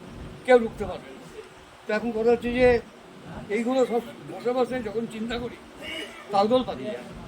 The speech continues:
আর কিছু ভালো লাগে না। আর এসব তুচ্ছ জিনিস মনে হয়, মনে হয়। হ্যাঁ, তুচ্ছ জিনিস মনে হয়, ভালো লাগে না, আর ভালো লাগছে মনে হয়। এত মৃত্যু দেখতে পাচ্ছি না চোখের সামনে। তারপর তো আমাদের আর, মানে,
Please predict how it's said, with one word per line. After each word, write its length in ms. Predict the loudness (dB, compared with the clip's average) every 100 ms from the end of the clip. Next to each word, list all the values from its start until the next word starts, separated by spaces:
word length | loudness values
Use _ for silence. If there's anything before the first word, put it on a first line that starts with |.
| -6
আর 80 | -4
কিছু 240 | -4 -6
ভালো 260 | -6 -8 -8
লাগে 180 | -8 -10
না। 120 | -14 -18 -20 -16 -6
আর 60 | -4
এসব 180 | 0 -2 -4
তুচ্ছ 220 | -12 -10
জিনিস 380 | -12 -14 -18 -14
মনে 120 | -12
হয়, 80 | -10
মনে 200 | -10 -14
হয়। 200 | -14 -16 -18 -20 -20 -18 -18 -18 -18 -18 -6
হ্যাঁ, 240 | -2 -2 -6 -12
তুচ্ছ 240 | -8 -2
জিনিস 240 | 0 0 -4
মনে 120 | -8 -6
হয়, 140 | -4
ভালো 240 | 0 2
লাগে 120 | 0 -4
না, 100 | -12 -20 -20 -20 -18 -8
আর 60 | -6
ভালো 140 | 0 2
লাগছে 300 | 2 0 -10
মনে 100 | -12
হয়। 1200 | -14 -16 -14 -14 -14 -14 -12 -10 -10 -12 -18 -16
এত 160 | -10 -2
মৃত্যু 460 | 2 0 -2 -2
দেখতে 280 | 2 4 4
পাচ্ছি 260 | 0 0 -2
না 160 | -6 -8 -8
চোখের 160 | -8 -6
সামনে। 240 | -6 -6 -8 -12 -18 -20 -20 -18 -18 -18 -18 -16 -16 -18 0
তারপর 260 | 2 4 2 4
তো 140 | 4
আমাদের 440 | 4 2 2 4
আর, 160 | 2 0 -6 -16 -18 -18 -10
মানে, 160 | -6 -4